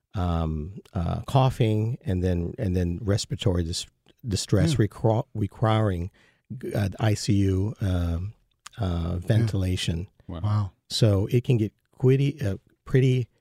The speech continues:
Speaker 1: severe quickly.
Speaker 2: Yes.
Speaker 1: Um, there are some, some cases where people are, are having seizures and going to, uh,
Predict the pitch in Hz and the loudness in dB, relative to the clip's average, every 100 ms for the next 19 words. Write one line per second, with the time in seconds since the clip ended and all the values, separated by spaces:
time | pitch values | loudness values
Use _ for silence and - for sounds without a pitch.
0 | _ - - 104 87 117 110 85 - - | _ -8 -2 0 2 2 2 0 -2 0
1 | 110 - 78 - _ _ 123 110 95 - | 0 -2 -8 -10 _ _ -2 -2 -4 -16
2 | - - 110 101 98 98 110 - 117 131 | -18 -4 0 0 2 2 0 2 4 4
3 | 135 - 123 117 110 120 - 113 123 110 | 4 4 4 4 2 0 0 0 2 2
4 | - 104 107 104 - 110 110 101 98 90 | 2 2 4 2 2 0 2 0 0 -2
5 | - 98 95 92 92 82 - 143 151 139 | -4 -2 0 0 0 -2 -2 2 4 4
6 | 143 131 127 117 95 98 90 80 _ _ | 4 4 2 0 -2 -2 -2 -6 _ _
7 | - 135 107 104 | -16 -12 -10 -10